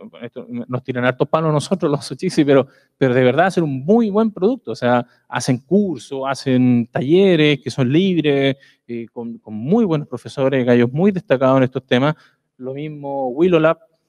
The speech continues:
eh, vi por aquí que está Carlos Montoya, que también son, son O N Gs que generan contenido, que generan buenos productos, buenos talleres y, y de muy alto nivel que vale la pena reconocer y que vale la pena también jugársela a que sigan manteniéndose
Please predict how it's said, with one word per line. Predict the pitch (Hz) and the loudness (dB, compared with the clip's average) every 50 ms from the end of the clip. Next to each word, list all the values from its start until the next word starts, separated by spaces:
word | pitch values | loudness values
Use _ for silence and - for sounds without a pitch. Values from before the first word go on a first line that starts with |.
| _ _ | _ _
eh, | 110 117 120 - | -8 -8 -8 -4
vi | 110 123 123 | -2 0 2
por | 127 123 | 4 4
aquí | 117 117 120 123 | 4 2 0 -2
que | 123 120 | -4 -4
está | 113 _ - 120 120 117 113 - - | -4 _ -6 -6 -6 -8 -12 -16 -6
Carlos | _ 131 120 117 117 113 | _ 0 0 0 0 -2
Montoya, | 117 113 110 - - 139 139 139 135 | -2 -4 -2 0 0 2 2 4 2
que | 123 120 | 2 2
también | 117 113 113 123 143 156 - _ _ - _ _ | 2 4 4 4 2 2 -2 _ _ -20 _ _
son, | _ - - 147 151 151 156 156 - _ _ | _ -2 0 2 2 2 2 -2 -6 _ _
son | - - - 143 151 156 156 156 156 151 151 151 147 147 147 143 143 139 139 131 117 - _ - _ | -8 -2 0 0 0 0 -2 -6 -6 -6 -6 -4 -2 0 0 0 0 0 0 -2 -4 -8 _ -4 _
O | 131 147 | 2 2
N | 156 156 147 139 | 4 4 4 2
Gs | 120 - 165 170 160 - | 2 2 0 0 0 0
que | - 156 | -2 -2
generan | 123 - - 131 120 135 170 190 214 208 190 | -2 0 0 0 2 2 2 2 2 0 0
contenido, | - 180 170 170 - 151 147 156 160 165 165 165 156 | -2 -2 -2 0 0 -2 -2 -2 -2 -2 -2 -2 -4
que | - - | -6 -10
generan | 117 127 - - 113 120 135 160 185 185 185 - _ _ _ _ _ | -14 -8 -4 0 2 2 2 2 2 0 0 -4 _ _ _ _ _
buenos | 120 113 147 175 208 214 185 | -4 -2 0 2 2 0 -2
productos, | - - 143 143 143 139 143 143 - _ - 151 135 127 | -2 -2 0 0 2 2 0 -2 -4 _ -6 -6 -6 -4
buenos | 120 139 165 190 185 160 - | -2 -2 0 0 -2 -2 -2
talleres | - 139 135 135 139 139 143 147 151 151 - _ _ _ _ | -2 -2 -2 0 0 0 2 0 0 -2 -4 _ _ _ _
y, | - 123 120 127 - 120 | -8 -6 -6 -4 -6 -6
y | 120 | -8
de | 120 | -8
muy | 110 110 127 151 170 | -8 -10 -10 -6 -4
alto | 180 180 165 - 160 156 139 | -4 -4 -2 -4 -6 -6 -6
nivel | 135 123 120 123 139 160 - _ | -4 -2 0 0 0 -2 -4 _
que | _ 127 | _ -4
vale | 120 131 151 165 175 | -2 -2 0 0 0
la | 170 160 139 | 0 0 0
pena | - 151 156 165 170 170 - _ _ _ _ _ | 0 0 0 0 0 -2 -4 _ _ _ _ _
reconocer | - 123 123 110 123 117 107 104 - - 143 170 170 165 | -4 -4 -2 0 0 0 -2 -2 -2 -2 -2 -2 -4 -6
y | - 123 | -10 -12
que | - - 123 | -8 -4 -2
vale | 120 127 143 151 | -2 0 0 0
la | 151 143 | 0 0
pena | 123 127 139 143 | 0 0 0 0
también | 139 131 123 135 143 | 0 0 0 0 -2
jugársela | 135 - 127 120 123 127 123 - 156 143 143 - | -2 -2 0 0 0 0 0 -2 -2 -2 -2 -4
a | - 117 | -6 -10
que | - - | -12 -12
sigan | 113 - - - - 180 170 156 165 165 165 | -14 -14 -8 -4 -2 -2 0 -2 -4 -8 -8
manteniéndose | 151 139 131 - 123 120 123 131 139 - - 156 147 - 165 160 156 | -8 -8 -8 -6 -6 -4 -4 -4 -4 -4 -6 -6 -6 -4 -6 -6 -6